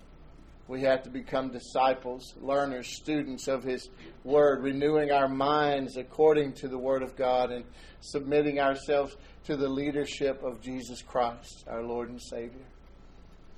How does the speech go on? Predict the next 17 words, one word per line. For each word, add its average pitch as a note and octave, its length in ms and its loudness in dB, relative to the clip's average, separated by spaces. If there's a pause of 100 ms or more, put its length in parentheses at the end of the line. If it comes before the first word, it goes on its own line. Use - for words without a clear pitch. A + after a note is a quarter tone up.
(360)
Not D#3+ 320 2
to F3+ 200 2
earn F3 360 2
relationship F3 880 0
with B2+ 180 -6
Him, A2+ 160 -12 (640)
because D3 320 2
He's D3+ 240 0
given D#3 360 0
that D#3+ 280 4
to D3+ 160 0
us D3+ 120 4 (140)
freely, D3+ 400 -2 (1300)
just C#3 280 -8
by D3 220 6
accepting C#3+ 640 -4
Him. A2+ 300 -12